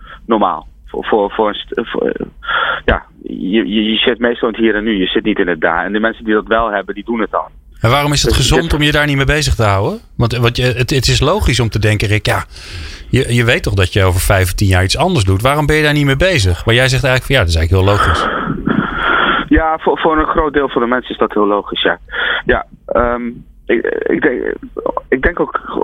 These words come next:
Speaker 1: puur als je naar de hersenen kijkt, evolutionair gezien, is zijn, eh, zijn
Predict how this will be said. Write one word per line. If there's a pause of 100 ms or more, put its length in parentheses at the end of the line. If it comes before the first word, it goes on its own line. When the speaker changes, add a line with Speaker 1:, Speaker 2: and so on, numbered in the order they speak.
(180)
Speaker 1:
puur
als
je
naar
de
hersenen
kijkt,
evolutionair
gezien, (960)
is
zijn,
eh,
zijn